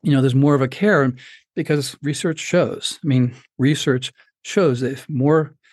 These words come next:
employees are engaged and more loyal and trusting of their employers, guess what happens? More profit. It's just the dumbasses of the V C community and otherwise don't yet get it, okay?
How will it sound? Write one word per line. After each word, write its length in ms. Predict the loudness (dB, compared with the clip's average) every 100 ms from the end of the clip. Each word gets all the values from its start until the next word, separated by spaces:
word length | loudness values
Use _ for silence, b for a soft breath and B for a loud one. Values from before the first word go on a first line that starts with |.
| b _
employees 420 | -6 0 2 2 2
are 120 | 2
engaged 580 | 2 2 2 2 -2 -6
and 180 | -4
more 400 | -2 0 2 0 -2
loyal 440 | -4 -2 0 0
and 80 | -4
trusting 400 | -6 -6 -2 0
of 80 | 2
their 100 | 0
employers, 580 | 0 0 2 0 -4 -10 _ _ b _ _
guess 180 | -6 -4
what 80 | -4
happens? 560 | -4 -6 -8 -12 -12 -14 _ _ _ -10
More 300 | -6 -4 -4
profit. 560 | -2 -2 -4 -10 -12 -18 _ _ _ _ _
It's 80 | -8
just 140 | -4
the 80 | -4
dumbasses 800 | -4 -2 0 2 0 0 -2 -2
of 80 | -2
the 100 | -2
V 180 | -2 -2
C 200 | -2 -2
community 480 | 0 2 2 0
and 160 | 0 -2
otherwise 560 | -2 0 -2 -2 -4 -8 B _
don't 240 | 0 0 0
yet 300 | -2 -2 -2
get 180 | -2
it, 240 | -2 -8 -18 -14
okay? 360 | -4 -2 -2